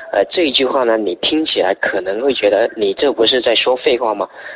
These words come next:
但是这确实是一句大大的实话。成长会的创始人 Scales 啊，他是一个将行动演绎到极致的行动派。他从零开始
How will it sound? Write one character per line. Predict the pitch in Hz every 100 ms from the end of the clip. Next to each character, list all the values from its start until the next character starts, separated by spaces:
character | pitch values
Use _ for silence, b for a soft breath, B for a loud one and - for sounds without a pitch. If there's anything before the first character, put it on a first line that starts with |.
| B
但 | -
是 | - - 101 - - -
这 | 127 110 - -
确 | - 175
实 | 117 - -
是 | - 113
一 | 95
句 | 101 175 - - -
大 | - 117
大 | 104 -
的 | -
实 | - -
话。 | - 104 - - - B B B B B B B B B - - - -
成 | - 156 190
长 | 135
会 | 139 180
的 | 139 123 - -
创 | - 156
始 | 123 - -
人 | 87 -
Scales | - - 131 117 107 - - - - -
啊， | 104
他 | - - 131
是 | - 151
一 | 110
个 | 113 123
将 | 117 127 120 120
行 | - - 101 120
动 | 135 117
演 | 107 92
绎 | 107 113
到 | 104
极 | 95 - 101
致 | 95
的 | 101
行 | - 92 107
动 | 104
派。 | - 95 - B B B B B
他 | -
从 | 120 127 117
零 | 117 135
开 | - 151
始 | - -